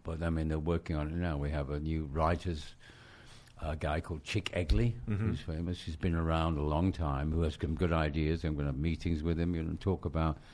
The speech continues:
Speaker 1: the direction for the new show. Because, again, I think one of the strengths of our American Gods, it's not the same show every week. It's completely different.
Speaker 2: Yeah.
Speaker 1: Uh, with a strong undercurrent of, um, of parallels to today,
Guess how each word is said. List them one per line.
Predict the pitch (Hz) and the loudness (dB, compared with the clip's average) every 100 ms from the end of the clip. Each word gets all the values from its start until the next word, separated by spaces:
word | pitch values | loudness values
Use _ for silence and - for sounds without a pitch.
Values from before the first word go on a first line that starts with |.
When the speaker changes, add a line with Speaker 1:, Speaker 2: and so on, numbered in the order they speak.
| - - - - | -18 -16 -6 0
Speaker 1:
the | 92 | 6
direction | 95 92 90 - | 8 8 6 2
for | 90 92 | 2 4
the | 92 | 6
new | 90 101 | 6 4
show. | - 101 | 2 0
Because, | 90 107 113 104 107 - | 0 0 0 -2 -6 -4
again, | 113 135 175 71 - - - - | -2 0 0 -4 -8 -20 -16 -4
I | 120 | 0
think | 127 117 | 0 0
one | 113 127 | 0 2
of | 127 | 4
the | 107 | 2
strengths | - 131 120 | 2 0 2
of | 101 | 0
our | 101 | 0
American | 101 104 101 107 | 0 0 -2 -2
Gods, | 104 107 - | 0 0 2
it's | - 135 | 2 2
not | 127 | 0
the | 123 | -2
same | - 123 113 | -4 -2 0
show | 107 - 107 | -2 -2 0
every | 104 101 104 | 0 0 0
week. | 143 113 | -2 -4
It's | 87 | -10
completely | - 98 - 117 127 117 | -8 -8 -2 0 2 0
different. | 82 76 69 - 65 - - | -2 -2 -6 -10 -12 -12 -4
Speaker 2:
Yeah. | 95 73 - - - - - - | -2 -2 -8 -20 -20 -20 -20 -6
Speaker 1:
Uh, | - 101 92 | 2 2 6
with | 131 117 | 6 6
a | |
strong | - - 117 127 | 2 4 6 8
undercurrent | 113 113 107 - 87 107 107 | 6 6 2 2 4 4 2
of, | 98 107 95 101 | 2 2 2 2
um, | 101 101 98 92 71 - - - - - - | 4 4 2 -2 -4 -14 -20 -20 -20 -8 -2
of | 104 - | -2 0
parallels | 107 101 98 95 92 - | 4 6 8 6 4 2
to | 95 | -2
today, | 104 82 92 87 90 110 | 0 2 4 6 4 0